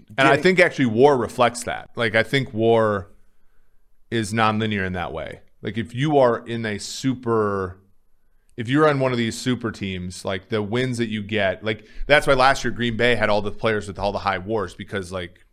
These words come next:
Speaker 2: Right.
Speaker 1: Yeah.
Speaker 2: It, it, to me, it feels like, what would you, if you were saying, if you were auctioning off the wins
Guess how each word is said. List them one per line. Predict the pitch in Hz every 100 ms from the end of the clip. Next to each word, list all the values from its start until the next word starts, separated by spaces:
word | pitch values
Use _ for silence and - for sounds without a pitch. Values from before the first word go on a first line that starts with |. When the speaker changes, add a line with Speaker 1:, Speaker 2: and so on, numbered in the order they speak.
| -
Speaker 2:
Right. | 113 87 - -
Speaker 1:
Yeah. | 98
Speaker 2:
It, | 113 95
it, | 131 120
to | 127
me, | 135 151 185
it | 175 -
feels | 131 120 117 -
like, | 110 101 - _ -
what | 104 131 139
would | 151
you, | 131 123 - _
if | 113 107
you | 123
were | 139
saying, | 139 127 110 107 107 104 -
if | 123
you |
were | 139 -
auctioning | - 110 113 - 110
off | 101 98 98
the | -
wins | 101 107 101 92 104